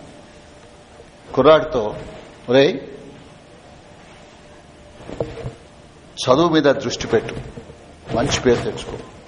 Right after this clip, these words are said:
నేను నాన్న పడ్డ శ్రమకు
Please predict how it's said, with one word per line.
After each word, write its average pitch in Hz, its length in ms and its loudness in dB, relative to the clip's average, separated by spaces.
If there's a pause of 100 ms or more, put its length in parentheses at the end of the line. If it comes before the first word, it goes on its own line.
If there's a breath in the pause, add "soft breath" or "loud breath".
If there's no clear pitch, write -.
(1500)
నేను 143 340 6
నాన్న 135 340 2
పడ్డ 120 280 0
శ్రమకు 117 760 0